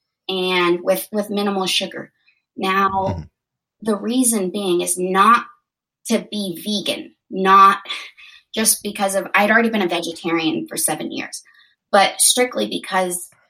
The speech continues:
Speaker 1: when you're vegan, you cut out so many of those processed foods that,
Speaker 2: Mm-hmm.
Speaker 1: you know, I was eating. So I,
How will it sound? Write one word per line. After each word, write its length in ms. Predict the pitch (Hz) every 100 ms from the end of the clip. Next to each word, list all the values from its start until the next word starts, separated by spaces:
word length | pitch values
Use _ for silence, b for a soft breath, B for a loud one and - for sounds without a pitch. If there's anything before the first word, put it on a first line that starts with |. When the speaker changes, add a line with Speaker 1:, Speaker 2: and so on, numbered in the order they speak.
| _ _ _ _ -
Speaker 1:
when 320 | 196 202 202
you're 220 | 190 185 -
vegan, 360 | 302 311 180
you 140 | 175 175
cut 300 | - 208 196
out 260 | 185 180
so 600 | - - - 208 214 214
many 240 | 208 196 196
of 100 | 185
those 200 | 175 170
processed 600 | - 190 240 170 165 -
foods 600 | 277 294 165 156 - - - _ _ _ _ -
that, 280 | - - 127
Speaker 2:
Mm-hmm. 120 | 107
Speaker 1:
you 80 | 196
know, 80 | 170
I 140 | 175
was 140 | 185 233
eating. 240 | 262 -
So 200 | - - 196 185 180 - -
I, 240 | 185 202